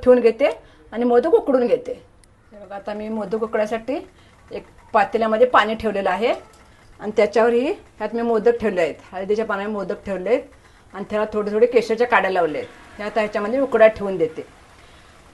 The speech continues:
पीठ उकडलं असल्यामुळे जास्ती उकडायचं नाही, सात ते आठ मिनिटामध्ये व्यवस्थित उकडतात हे. आता याच्यावर ढक्कन ठेवते आणि मी हे उकडायला ठेवते. हे ढक्कन ठेवून व्यवस्थित उकडायला ठेवलं आहे, सात ते आठ मिनिटामध्ये उकडतात यात.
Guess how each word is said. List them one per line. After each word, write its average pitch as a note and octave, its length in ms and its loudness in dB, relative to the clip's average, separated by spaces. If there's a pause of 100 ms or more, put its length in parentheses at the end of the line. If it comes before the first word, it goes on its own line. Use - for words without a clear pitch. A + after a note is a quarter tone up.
पीठ C4+ 160 0
उकडलं C4+ 380 4
असल्यामुळे C4 380 0
जास्ती A#3 320 2
उकडायचं A#3 380 6
नाही, F3 120 -8 (420)
सात - 260 4 (100)
ते E4 40 2
आठ C4+ 200 2
मिनिटामध्ये C4+ 600 0
व्यवस्थित B3 440 6
उकडतात B3 480 2
हे. D#3+ 120 -8 (640)
आता A3 180 0
याच्यावर A#3+ 240 4
ढक्कन B3+ 320 -2
ठेवते C4 360 4 (360)
आणि A3 180 -6
मी A#3 120 -4
हे C#4 160 0 (180)
उकडायला A3+ 340 6
ठेवते. - 340 -8 (880)
हे G3+ 240 -16
ढक्कन G3+ 320 -8
ठेवून A3 160 -6
व्यवस्थित G#3 360 -2
उकडायला G3 300 -2
ठेवलं G3 220 -4
आहे, A#3+ 140 0 (400)
सात G#3+ 140 2
ते A3 160 0
आठ G#3+ 140 -2
मिनिटामध्ये G#3+ 460 -6 (140)
उकडतात A#3 460 0
यात. - 120 -20